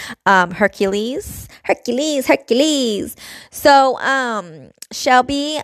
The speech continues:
loves you lots. Um,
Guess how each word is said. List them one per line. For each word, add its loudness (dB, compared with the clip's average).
loves 2
you -2
lots. 2
Um, -4